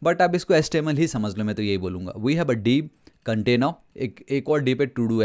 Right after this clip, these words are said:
app, एच वन में मैंने लिखा to do list। We have a div जिसको रो दे रखा है। We have a form जिसमें we have a input, uh, field, and then we have a one button, and then we have this, uh,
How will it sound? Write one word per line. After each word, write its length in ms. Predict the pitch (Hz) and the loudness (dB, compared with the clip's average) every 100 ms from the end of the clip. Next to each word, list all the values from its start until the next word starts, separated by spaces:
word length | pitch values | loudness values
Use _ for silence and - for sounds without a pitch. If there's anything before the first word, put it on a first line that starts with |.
| 117 | 2
app, 160 | - _ 113 | 0 _ -4
एच 220 | 113 - | -2 2
वन 140 | 139 | 2
में 80 | 139 | 2
मैंने 200 | 135 123 | 0 0
लिखा 200 | 110 110 | -2 -4
to 240 | 90 101 98 | -6 -4 -2
do 80 | 101 | 0
list। 280 | 131 - - _ - - | -2 -4 -18 _ -16 -4
We 160 | 135 | 0
have 180 | 151 113 | 2 0
a 20 | 101 | 0
div 220 | 113 123 104 | 2 0 -2
जिसको 280 | 104 131 | -6 -2
रो 160 | 110 113 | 0 0
दे 180 | 107 113 | 2 2
रखा 240 | 110 123 | 0 -4
है। 180 | 113 143 - - _ - | -6 -8 -10 -20 _ -4
We 120 | 135 | -2
have 160 | 165 143 | 0 0
a 60 | 127 | -2
form 320 | - 131 147 | 0 0 0
जिसमें 260 | 127 - 131 | -4 -2 0
we 120 | 131 | 2
have 160 | 131 131 | 2 0
a 60 | 127 | -2
input, 380 | 110 139 131 - | -2 -2 -4 -2
uh, 260 | 117 107 104 - | 2 2 2 0
field, 220 | 143 165 - _ - | 0 0 -10 _ -4
and 160 | 113 | 0
then 120 | 127 127 | 2 2
we 80 | 131 | 2
have 120 | 123 | 2
a 80 | 117 104 | 2 2
one 180 | 110 101 104 | 0 0 -2
button, 320 | 98 151 175 _ _ 120 | 0 0 0 _ _ -4
and 200 | 120 131 | 0 2
then 120 | 131 | 2
we 60 | 143 | 0
have 180 | 160 127 139 | 0 -2 -6
this, 160 | 139 - - | -6 -10 -4
uh, 180 | 120 | 0